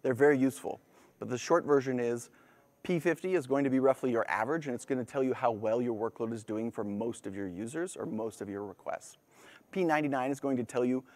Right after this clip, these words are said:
the almost worst case, because the worst case could be sig-, significantly worse,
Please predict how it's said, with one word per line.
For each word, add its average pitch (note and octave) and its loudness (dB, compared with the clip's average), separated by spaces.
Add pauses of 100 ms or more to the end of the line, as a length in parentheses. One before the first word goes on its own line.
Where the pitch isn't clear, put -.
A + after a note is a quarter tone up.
(140)
the B2+ -2 (100)
almost C#3+ 4
worst B2+ 0
case, - -8 (120)
because B2 -4
the C#3 2
worst D#3+ -2
case C3 0
could B2 -4
be A#2 -2
sig-, A2 -6
significantly C3 -6
worse, A2 -4